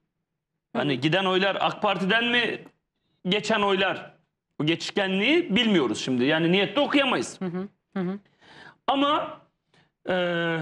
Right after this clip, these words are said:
Speaker 1: kimse kusura bakmasın. Devlet Bahçeli'nin şu süreçte, şu bağımsızlık savaşında göstermiş olduğu mücadelenin binde birini göstermeyen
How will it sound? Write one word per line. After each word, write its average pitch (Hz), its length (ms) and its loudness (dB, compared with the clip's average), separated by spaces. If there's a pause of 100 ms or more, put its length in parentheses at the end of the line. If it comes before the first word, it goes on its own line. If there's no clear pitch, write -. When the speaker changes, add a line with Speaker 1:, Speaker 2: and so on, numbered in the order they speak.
(340)
Speaker 1:
kimse 277 240 2
kusura 226 400 0
bakmasın. 214 440 -2 (1800)
Devlet 214 420 -2
Bahçeli'nin 190 560 0
şu 214 180 -2
süreçte, 185 560 0 (640)
şu 156 140 -4
bağımsızlık 180 540 0
savaşında 170 580 0
göstermiş 175 600 0
olduğu 160 260 2
mücadelenin 165 760 2 (680)
binde 180 340 2
birini 185 280 4
göstermeyen 190 1080 0